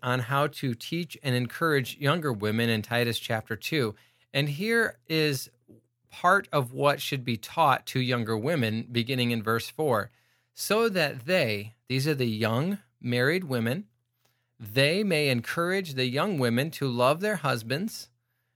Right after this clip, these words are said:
to love their children, to be sensible, pure, workers at home, kind, being subject to their own husbands,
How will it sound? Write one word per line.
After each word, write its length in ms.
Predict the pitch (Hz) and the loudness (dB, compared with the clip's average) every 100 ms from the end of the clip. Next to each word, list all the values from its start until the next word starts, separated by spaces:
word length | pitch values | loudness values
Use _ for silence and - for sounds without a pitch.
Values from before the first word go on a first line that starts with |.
| _ - | _ -6
to 160 | 156 | -4
love 360 | 131 131 135 127 | 2 4 4 2
their 160 | 123 | -2
children, 840 | 113 - - 254 196 110 98 139 208 _ _ _ _ _ _ | -2 -6 -4 -2 -2 0 -2 -2 -6 _ _ _ _ _ _
to 120 | - | -4
be 160 | 131 127 | -2 -2
sensible, 720 | - 117 113 165 156 190 233 _ _ _ - | -2 -2 0 -2 -4 -4 -6 _ _ _ -10
pure, 560 | - 147 127 135 214 - _ _ _ _ _ | -2 2 2 2 -2 -12 _ _ _ _ _
workers 400 | 123 139 175 190 | 0 0 2 0
at 160 | 220 - | 0 -4
home, 500 | - 147 139 170 202 _ _ _ _ _ | -6 -2 0 -2 -6 _ _ _ _ _
kind, 640 | - 156 139 123 160 190 - _ _ _ _ _ 117 | -6 0 4 2 0 -6 -12 _ _ _ _ _ -8
being 400 | 165 196 175 151 | -4 0 0 0
subject 920 | - - 196 226 196 147 120 - - | -4 -2 -2 -2 -2 0 0 0 -10
to 160 | - 139 | -4 0
their 260 | 131 123 - | 4 2 2
own 240 | 120 120 | -2 -2
husbands, 800 | 92 117 107 107 117 165 - - | 0 0 -2 -2 -2 -2 -6 -14